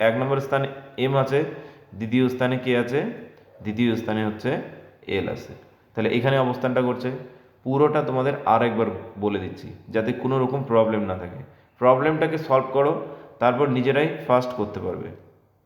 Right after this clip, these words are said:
বৃত্ত কয়জন টোটাল বসে আছে? সাতজন। তোমরা চাইলে সাতটা এঁকে নিতে পারো, এক, দুই, তিন,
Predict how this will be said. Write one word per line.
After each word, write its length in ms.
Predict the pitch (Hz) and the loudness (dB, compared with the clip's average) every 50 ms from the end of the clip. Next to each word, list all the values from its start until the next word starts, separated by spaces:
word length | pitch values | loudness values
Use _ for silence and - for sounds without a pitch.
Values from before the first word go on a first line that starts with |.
| _ _ _ _ - - - - - - - - - - _ _ - | _ _ _ _ -20 -20 -20 -20 -20 -20 -20 -20 -20 -20 _ _ -2
বৃত্ত 460 | 95 120 120 120 - - 127 127 127 127 - - - - - - - - - _ _ _ - | 0 0 0 0 0 0 2 2 0 -4 -8 -14 -20 -20 -20 -20 -20 -20 -20 _ _ _ 2
কয়জন 320 | 123 120 127 127 143 143 143 | 4 4 6 4 2 0 -2
টোটাল 220 | 139 135 151 147 | -2 0 0 0
বসে 260 | 135 131 131 127 135 135 | 0 0 -2 -2 -2 -2
আছে? 240 | 135 113 127 147 160 160 - - - - - - _ _ _ _ _ | -2 -2 -4 -6 -6 -8 -10 -14 -16 -20 -20 -20 _ _ _ _ _
সাতজন। 580 | - - - - 110 104 95 98 92 92 92 95 - - - - _ - | -10 -4 -2 -2 -2 -2 -2 -4 -4 -4 -8 -10 -14 -18 -20 -20 _ -4
তোমরা 240 | 113 120 127 139 135 | 0 2 4 4 4
চাইলে 340 | 135 131 127 131 139 143 | 4 2 2 2 0 -2
সাতটা 520 | 139 135 123 117 - - - 135 135 139 139 - | -2 -2 -4 -4 -6 -4 -2 -2 -2 -2 -2 -4
এঁকে 180 | - 110 104 113 | -4 -4 -2 -2
নিতে 200 | 107 107 95 101 | -2 -2 -2 -2
পারো, 200 | 95 92 90 95 | -2 -2 -2 -2
এক, 380 | 101 107 107 107 110 113 - - - - - - - - _ _ _ _ _ _ _ _ - | 0 2 4 4 2 2 -2 -6 -12 -16 -18 -20 -20 -20 _ _ _ _ _ _ _ _ -12
দুই, 520 | 90 104 107 107 107 110 107 107 110 110 - - - _ _ _ _ _ _ _ _ _ _ _ _ - - - - - - | -6 -4 -2 0 2 0 0 -2 -4 -10 -14 -18 -20 _ _ _ _ _ _ _ _ _ _ _ _ -20 -20 -20 -20 -16 -8
তিন, 380 | - 104 104 104 101 101 104 | -4 -2 0 0 0 -2 -4